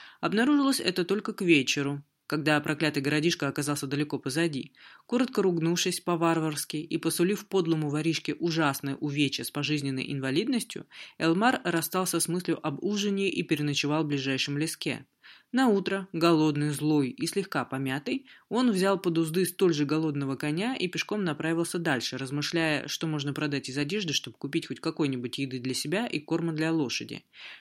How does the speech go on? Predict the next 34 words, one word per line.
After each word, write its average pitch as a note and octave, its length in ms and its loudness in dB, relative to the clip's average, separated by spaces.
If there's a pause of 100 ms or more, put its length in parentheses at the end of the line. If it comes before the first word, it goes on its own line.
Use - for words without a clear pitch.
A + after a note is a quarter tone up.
Наверняка, G#3 480 4
если F3+ 260 2
проехаться E3 540 0
по D3+ 120 -4
окрестным D3 420 -2
деревням D3+ 480 0
и D3 40 0
замкам, D3+ 420 -2
можно E3 320 -2
было D#3+ 160 0
бы D3+ 120 0
отыскать D3+ 460 -2 (200)
давних D#3+ 420 2
знакомых, F#3+ 600 0
до C3+ 100 -2
сих D3 180 -2
пор D3 140 -4
благодарных C#3+ 720 2
за C3 80 -4
какой-нибудь C#3 520 -4
подвиг B2+ 400 -2 (200)
и D3 100 -2
готовых E3+ 480 4
помочь, G#3+ 540 2 (260)
но E3 260 0
времени E3 400 2
на D#3 100 0
поиски D3+ 320 0
бескорыстных D3 540 -2
доброжелателей D3 680 0
у C3+ 80 0
героя C#3+ 440 0
не D3 260 0
было. - 240 -12